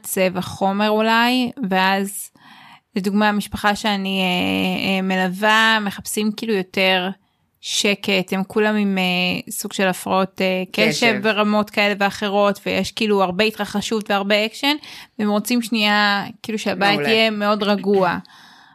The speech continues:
Speaker 1: אז מה נכון, כאילו?
Speaker 2: אז קודם כל, אה, אני אגיד גם משהו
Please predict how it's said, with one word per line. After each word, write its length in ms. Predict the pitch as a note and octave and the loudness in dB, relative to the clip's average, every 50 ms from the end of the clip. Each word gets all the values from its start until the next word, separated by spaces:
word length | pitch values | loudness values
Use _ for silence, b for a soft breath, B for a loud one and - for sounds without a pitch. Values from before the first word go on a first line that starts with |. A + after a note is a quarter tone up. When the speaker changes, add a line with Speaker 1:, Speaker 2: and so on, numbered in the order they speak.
| B B - | B B -4
Speaker 1:
אז 200 | G3+ F#3+ F#3+ F#3+ | -4 -2 0 2
מה 440 | G3 G3+ G3+ G#3 G#3 G3+ G3+ G3 G3 G3 | 4 4 4 4 4 4 4 4 4 2
נכון, 600 | F#3+ F#3 - - - F#3+ F#3 F#3 F3+ F#3 F#3 F#3+ - | 2 0 -2 0 0 2 2 2 2 2 0 -2 -2
כאילו? 200 | - - G3+ - A3 | -4 -4 -2 -2 0
Speaker 2:
אז 60 | A3+ A#3+ | 0 0
קודם 260 | G#3 A3 A3 B3 A#3+ | 2 2 2 2 2
כל, 180 | A#3+ G#3 F#3+ F3 E3+ | 2 0 0 0 0
אה, 60 | E3 D#3+ D#3+ D#3+ D3+ D3+ D3 D3 C#3+ C#3+ C#3+ D3 D3 D3 D3 - - - _ _ _ _ _ - | -2 -2 -2 -4 -4 -6 -6 -8 -6 -6 -8 -8 -8 -8 -10 -12 -14 -20 _ _ _ _ _ -6
אני 380 | - E3 D#3+ D#3+ D#3+ D3+ D3+ D3+ | -2 0 0 2 2 2 2 2
אגיד 300 | D3+ D3 D3+ F3+ F#3+ F#3 | 0 0 0 0 0 0
גם 160 | F#3 F#3 E3+ D#3+ | 0 0 2 4
משהו 640 | D3+ D#3+ E3 - - F#3+ F3 D#3 C3+ C3+ - - | 2 2 2 0 -2 -2 -2 -2 -2 -4 -6 -10